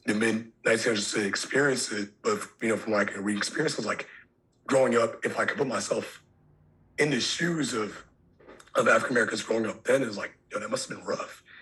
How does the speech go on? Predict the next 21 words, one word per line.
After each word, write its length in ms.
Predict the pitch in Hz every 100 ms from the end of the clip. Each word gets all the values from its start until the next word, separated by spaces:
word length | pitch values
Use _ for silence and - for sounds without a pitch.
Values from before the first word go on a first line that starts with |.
| - _ -
And 120 | 113
then 80 | 107
having 360 | 104 127 143 135
your 180 | 123 117
own 140 | 117 - - _ _ _ _
community, 540 | 104 104 101 92 87 - - - _ _ -
you 60 |
know, 80 | 110
that, 240 | 107 -
that 160 | - 160
was 120 | 139
necessary. 640 | 180 - 151 - - - - - - - _ -
Um, 460 | 107 87 - - _ _ _ -
and, 440 | 104 98 95 87 - _ _ _ _ -
and 100 | 110
even 240 | 117 113
to 100 | 113
this 160 | 107 98
day, 200 | 117 135
it's 220 | 110 -
like 260 | - -